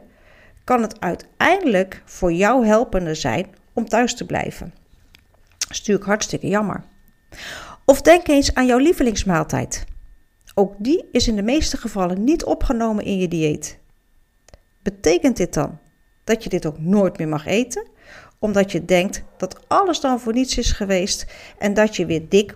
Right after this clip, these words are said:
of ongezond wordt? De vijfde reden. Een dieet kan een obsessie worden.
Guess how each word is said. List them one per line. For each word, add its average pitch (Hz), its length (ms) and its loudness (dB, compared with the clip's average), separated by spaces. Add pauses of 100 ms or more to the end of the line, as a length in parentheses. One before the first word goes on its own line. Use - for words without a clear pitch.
of 202 160 -4
ongezond 240 560 -2
wordt? 403 420 -2 (3000)
De 262 120 -2
vijfde 339 640 0
reden. 156 520 -4 (760)
Een 220 120 -2
dieet 240 340 0
kan 226 200 -8
een 208 120 -8
obsessie 226 580 -2
worden. 151 300 -8